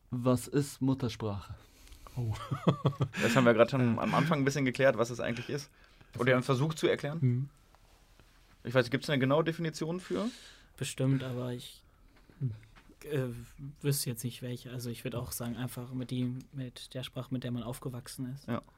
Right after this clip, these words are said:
Speaker 3: Also im Englischen heißt es ja <clears throat> Native Speaker, Native
Speaker 2: Genau.
Speaker 3: Tongue, nee, Native Speaker ist es, ne?
Speaker 2: Native
Speaker 4: Ja.
Speaker 2: Speaker, ja.
Speaker 3: Ja. Die benutzen das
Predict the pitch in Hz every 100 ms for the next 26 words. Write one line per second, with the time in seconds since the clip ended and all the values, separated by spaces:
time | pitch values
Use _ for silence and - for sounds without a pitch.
0 | - _ 110 127 - 139 175 160 143 143
1 | 143 131 233 190 190 123 156 - 165 -
2 | - - 170 170 165 143 143 107 - -
3 | - 101 85 - - _ - 156 151 123
4 | 120 123 127 - 120 120 - - - 120
5 | 165 - - 131 127 131 107 104 110 -
6 | 101 - _ _ _ _ _ 117 123 127
7 | - 120 113